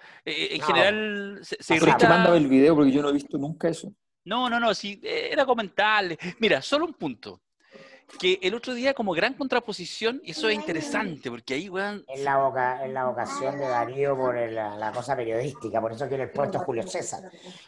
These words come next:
Speaker 2: Yo creo que la noticia de la semana es que hoy día, mientras todo el mundo hablaba
Speaker 1: No me
Speaker 2: de
Speaker 1: dejó ni
Speaker 2: Piñera,
Speaker 1: plantearlo.
Speaker 2: de Piñera, el trending topic era Julio César.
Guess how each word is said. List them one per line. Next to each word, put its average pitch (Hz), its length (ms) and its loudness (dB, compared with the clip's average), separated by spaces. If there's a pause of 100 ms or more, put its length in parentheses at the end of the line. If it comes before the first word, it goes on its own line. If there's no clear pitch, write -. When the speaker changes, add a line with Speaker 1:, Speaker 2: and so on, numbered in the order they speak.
Speaker 2:
Yo 180 120 2
creo 202 160 4
que 202 80 -4
la 175 80 4
noticia 160 400 -2
de 185 40 2
la 160 60 -2
semana 175 360 -2
es 139 40 -6
que 160 240 -6
hoy 143 220 0
día, 156 320 0
mientras 139 440 -4
todo 165 140 -4
el 160 60 -8
mundo 165 200 -6
hablaba 143 640 2 (300)
Speaker 1:
No 113 100 -10
me 120 80 -2
Speaker 2:
de 139 60 2
Speaker 1:
dejó 131 100 0
ni 127 80 0
Speaker 2:
Piñera, 110 160 0
Speaker 1:
plantearlo. 113 460 -2 (520)
Speaker 2:
de 139 80 -6
Piñera, 147 380 2
el 147 140 -2
trending 156 440 -6
topic 196 360 0
era 180 180 0
Julio 170 240 -2
César. 147 320 -10